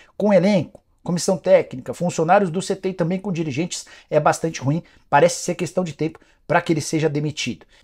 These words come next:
E o Everton Ribeiro vai deixar pra definir seu futuro somente mais pra frente, ao longo do segundo semestre, sempre dando prioridade ao rubro-negro. Pra fechar sobre o São Paulo, queria contar que o tricolor anunciou nas últimas horas a extensão do contrato do Caleri.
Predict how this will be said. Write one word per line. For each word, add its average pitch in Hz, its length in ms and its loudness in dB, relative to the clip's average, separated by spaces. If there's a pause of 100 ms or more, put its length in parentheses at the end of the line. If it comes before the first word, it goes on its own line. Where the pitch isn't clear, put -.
E 151 80 4
o 170 80 10
Everton 160 340 6
Ribeiro 185 300 4
vai 208 140 2
deixar 185 280 2
pra 185 140 0
definir 160 380 -2
seu 170 120 -4
futuro 226 460 -4 (100)
somente 156 460 -6
mais 143 140 -4
pra - 160 -4
frente, - 420 -4 (180)
ao 190 120 4
longo 180 320 2
do 156 100 -4
segundo 165 320 -4
semestre, 175 500 -2 (220)
sempre 196 400 -2
dando 160 300 0
prioridade 156 920 0
ao 147 220 6
rubro-negro. 131 720 -2 (360)
Pra 190 160 6
fechar 196 300 2
sobre 208 260 0
o 202 40 2
São 202 180 -2
Paulo, 233 280 4 (220)
queria 202 240 2
contar 208 540 0 (140)
que 170 100 0
o 165 40 -2
tricolor 208 460 2
anunciou 202 380 0
nas 185 140 0
últimas 175 340 -4
horas 185 300 2 (200)
a 160 140 4
extensão 214 460 0
do 214 100 -4
contrato 190 400 0
do 208 80 -2
Caleri. 202 560 6